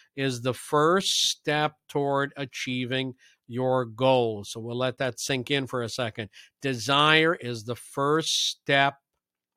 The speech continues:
to achieving your goals and objectives.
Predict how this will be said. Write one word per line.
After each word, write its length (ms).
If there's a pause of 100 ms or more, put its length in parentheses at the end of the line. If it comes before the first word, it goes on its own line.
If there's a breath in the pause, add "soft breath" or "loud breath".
(1300)
to 180
achieving 680 (460 soft breath)
your 200
goals 720 (120)
and 640
objectives. 1500